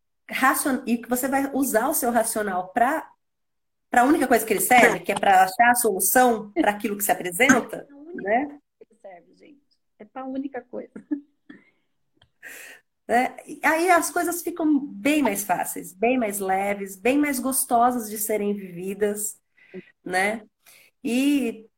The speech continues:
Speaker 1: eu não, eu não tenho palavra pra descrever o quanto é gratificante, assim, né? Porque agora,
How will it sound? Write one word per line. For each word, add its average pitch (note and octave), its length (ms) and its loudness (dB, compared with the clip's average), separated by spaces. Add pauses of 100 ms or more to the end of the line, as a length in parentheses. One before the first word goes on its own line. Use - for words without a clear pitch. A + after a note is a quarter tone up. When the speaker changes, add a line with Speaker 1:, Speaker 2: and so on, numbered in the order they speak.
(1400)
Speaker 1:
eu A#3 100 6
não, C4+ 280 0
eu A3+ 100 2
não C#4 100 2
tenho D4 500 -2
palavra C#4+ 400 0
pra A3 140 -14
descrever G#3 420 -2
o A#3 80 0
quanto B3+ 280 -4
é B3+ 40 -6
gratificante, A3+ 840 -2
assim, - 220 -10
né? F3+ 120 -10
Porque F#3 220 -8
agora, G3+ 540 0